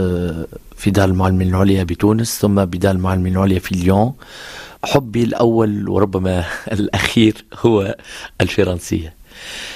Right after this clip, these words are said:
لكن مع العلم أنه أمي وأبي تونسيان ولغتهما العربية، لكن لعدة أسباب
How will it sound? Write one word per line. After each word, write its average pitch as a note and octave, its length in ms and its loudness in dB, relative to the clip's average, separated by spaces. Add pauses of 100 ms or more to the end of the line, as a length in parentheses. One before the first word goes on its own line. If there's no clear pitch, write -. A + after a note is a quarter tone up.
(140)
لكن D3 520 2 (240)
مع G#2 80 4
العلم G2+ 280 2
أنه G2 280 -2 (160)
أمي A2+ 180 0
وأبي G#2+ 600 2
تونسيان A2 800 2
ولغتهما G2+ 640 2
العربية، G#2 600 2 (460)
لكن C#3+ 380 2
لعدة C3+ 320 -4 (140)
أسباب A2+ 760 0